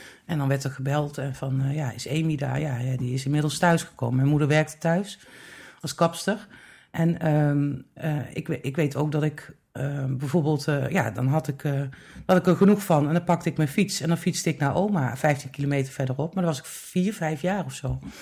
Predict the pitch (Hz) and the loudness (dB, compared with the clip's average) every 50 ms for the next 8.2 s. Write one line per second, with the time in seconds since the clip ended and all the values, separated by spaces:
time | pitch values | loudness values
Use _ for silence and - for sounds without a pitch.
0 | - - - - - - _ _ - 190 196 156 - - - _ _ _ _ _ | -18 -18 -18 -18 -20 -20 _ _ 0 2 2 2 0 -4 -12 _ _ _ _ _
1 | _ _ _ _ _ - - 165 180 180 - 170 139 135 185 196 190 147 135 135 | _ _ _ _ _ -2 2 2 2 2 2 0 2 2 2 4 2 2 0 -2
2 | - - - - - - - - - - - - _ _ 160 165 160 156 143 170 | -8 -16 -20 -20 -20 -20 -20 -20 -20 -20 -20 -20 _ _ 0 2 4 4 4 4
3 | 165 - - 196 196 190 180 170 - 175 175 170 175 180 175 170 160 160 160 - | 4 6 6 6 6 6 4 6 6 6 6 6 6 4 4 4 4 4 2 2
4 | - 202 165 127 123 - - - - _ _ 180 - 190 190 175 165 196 208 208 | 2 2 2 2 2 0 -4 -10 -18 _ _ -2 2 4 6 6 8 6 6 4
5 | 247 233 220 - - - 196 208 240 277 - - 254 254 - - 226 240 294 - | 2 2 0 0 0 0 2 2 2 0 -2 -4 -6 -8 -4 -4 -4 -4 -4 -8
6 | - - - - - - - - - - - - 180 170 165 147 180 202 196 - | -14 -20 -20 -20 -20 -20 -20 -20 -20 -18 -2 2 4 4 4 6 4 4 4 4
7 | 196 196 196 190 190 202 220 269 - - - - - 196 190 175 175 170 170 165 | 4 4 4 4 4 2 2 0 -2 -6 -6 -2 2 4 6 8 8 8 6 6
8 | 165 160 165 | 4 4 2